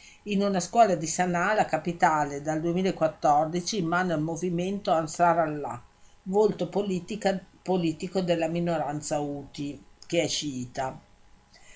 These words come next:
Con il Ramadan, gli sgoccioli e la grande festa alle porte, l'Eid al-Fitr, che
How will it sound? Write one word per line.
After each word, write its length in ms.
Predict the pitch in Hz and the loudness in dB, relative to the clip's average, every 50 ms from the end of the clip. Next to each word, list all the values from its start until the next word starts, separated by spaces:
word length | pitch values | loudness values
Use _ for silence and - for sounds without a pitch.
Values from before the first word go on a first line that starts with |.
| - - - - | -20 -20 -12 -2
Con 200 | - 247 262 262 | 2 2 4 4
il 140 | 254 220 196 | 4 4 4
Ramadan, 840 | 196 185 180 175 180 170 170 160 156 160 175 185 185 196 202 196 165 | 4 4 4 4 2 2 2 -2 -2 -2 -2 0 0 0 0 0 0
gli 120 | 156 175 165 | 0 -2 -2
sgoccioli 840 | 165 - - 190 190 175 175 - - 147 143 139 139 139 143 - - | -2 0 2 2 2 2 2 -2 -8 -8 -8 -8 -8 -10 -12 -10 -6
e 120 | - 165 160 | -2 -2 0
la 100 | 156 151 | 0 0
grande 380 | - 175 185 190 185 170 160 156 | 2 2 2 2 2 0 -2 -2
festa 400 | - 170 165 160 151 - - 131 | 0 2 2 2 2 0 -2 -4
alle 180 | 135 143 151 | -4 -6 -6
porte, 520 | - - 165 151 143 113 - - - 143 143 | -4 0 2 2 2 2 -2 -4 -6 -8 -6
l'Eid 420 | 143 151 151 160 160 160 156 151 | -4 -2 0 0 0 0 0 0
al-Fitr, 920 | 147 139 143 147 143 - - - - 151 147 139 139 143 147 185 208 220 220 - - - - - - _ - - | 0 0 0 0 -4 -10 -12 -12 -6 -6 -4 -2 -2 -4 -2 0 -2 -2 -2 -6 -20 -20 -20 -20 -20 _ -20 -4
che 360 | - - 190 185 175 175 - | 4 6 8 8 8 6 2